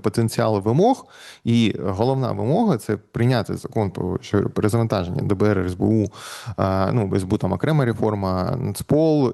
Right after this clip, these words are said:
і Офіс Генпрокурора, зробити те ж саме, що було зроблено умовно по бебу. І тоді, тоді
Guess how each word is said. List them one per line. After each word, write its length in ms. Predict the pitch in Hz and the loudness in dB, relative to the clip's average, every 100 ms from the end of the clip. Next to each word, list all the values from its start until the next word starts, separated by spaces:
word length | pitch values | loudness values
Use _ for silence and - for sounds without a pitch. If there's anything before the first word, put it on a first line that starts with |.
| - | -2
і 200 | 104 101 | -4 0
Офіс 320 | - 117 104 | 0 0 -2
Генпрокурора, 800 | 98 98 104 - 127 185 196 120 | -2 -2 -2 0 2 4 2 0
зробити 380 | 101 117 143 - | -2 0 0 0
те 120 | - | -4
ж 80 | - | -2
саме, 260 | 156 175 117 | 0 2 0
що 140 | - | -4
було 340 | 95 127 117 | -2 2 2
зроблено 460 | 92 117 127 107 92 | 0 -2 0 -2 -2
умовно 340 | 92 113 104 | 0 0 -2
по 160 | 95 104 | -2 -2
бебу. 340 | 98 85 - - - _ | 0 -2 -4 -10 -20 _
І 120 | - | -6
тоді, 640 | 120 104 92 127 214 190 - _ _ _ | 0 -2 2 2 4 2 0 _ _ _
тоді 440 | 120 113 107 110 | -2 -2 -4 -4